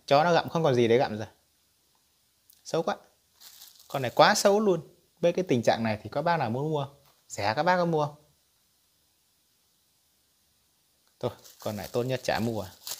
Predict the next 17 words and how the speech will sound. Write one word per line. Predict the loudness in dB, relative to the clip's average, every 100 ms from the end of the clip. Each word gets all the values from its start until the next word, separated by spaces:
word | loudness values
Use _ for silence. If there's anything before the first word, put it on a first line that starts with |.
| -2
Bỏ | 0
sang | 0 2
bên | 2
nhé. | 4 0 -2 _ _ _ _ _ _ _ _ _ _ _ _ _ _ _ _ _ _ -20 -20 -20 -20 -20 -20 -20 _
Con | -6 -2
tiếp | 4
theo | 6 8
này. | 6 0 -8 -20 -20 -18 -18 -16 -10 -10 -10 -18 -20 -20 -20 _ _ _ _ _ _ _ _ _ _ -20 -20 -20 -20 -18 -18 -20 -20 -20 _ _ _ _ _ _ _ _ _ _ _ _ _
Đây, | 0 0 -14 _ _
con | -10
tiếp | -8 -6
theo, | -8 -8 0
bế | 2
màn. | 2 0 -6 _ _ _
Ôi | -6 -2
giời | 0 2
ơi. | 2 2 4 2 0